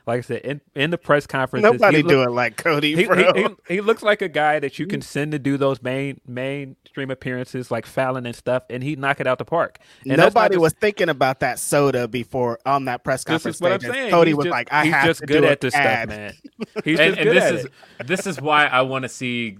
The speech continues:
Speaker 3: Roman's reign ended from outside of the bloodline. Because, uh,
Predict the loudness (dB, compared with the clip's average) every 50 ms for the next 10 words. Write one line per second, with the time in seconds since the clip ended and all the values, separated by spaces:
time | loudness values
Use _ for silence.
0 | -18 -10 -6 -4 -4 -2 -4 -4 -6 -6 -6 -4 -4 -4 -4 -6 -8 -8 -8 -8
1 | -8 -8 -8 -8 -8 -8 -8 -6 -4 -4 -4 -4 -6 -8 -6 -4 -4 -2 -4 -4
2 | -6 -8 -10 -10 -10 -10 -14 -18 -16 -14 -12 -12 -12 -14 -16 -18 -18 -18 -20 _
3 | _ _ _ _ _ _ _ _ _ _ _ _ -10 -8 -8 -4 0 2 4 4
4 | 4 2 0 -4 -8 -12 -16